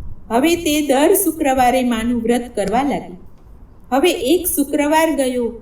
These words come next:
અને બીજા શુક્રવારે તેના પતિનો તેને પત્ર આવ્યો અને ત્રીજા શુક્રવારે તો ગોપાલે સો રૂપિયા મોકલ્યા. હવે તેની જેઠાણી અને તેના છોકરાઓ તેને ચીડવતા હતા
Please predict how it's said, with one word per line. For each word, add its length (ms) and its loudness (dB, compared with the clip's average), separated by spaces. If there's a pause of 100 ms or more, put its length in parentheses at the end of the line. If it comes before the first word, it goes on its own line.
(240)
અને 220 2
બીજા 420 2
શુક્રવારે 760 0 (400)
તેના 320 0
પતિનો 480 -2
તેને 320 -2
પત્ર 380 -6
આવ્યો 380 -8 (360)
અને 340 0
ત્રીજા 400 2
શુક્રવારે 640 0
તો 400 -6 (260)
ગોપાલે 520 2
સો 280 0
રૂપિયા 400 0
મોકલ્યા. 540 -4 (440)
હવે 260 2
તેની 400 0
જેઠાણી 760 0 (180)
અને 220 0
તેના 400 0
છોકરાઓ 520 2
તેને 320 -2
ચીડવતા 560 -2
હતા 440 -10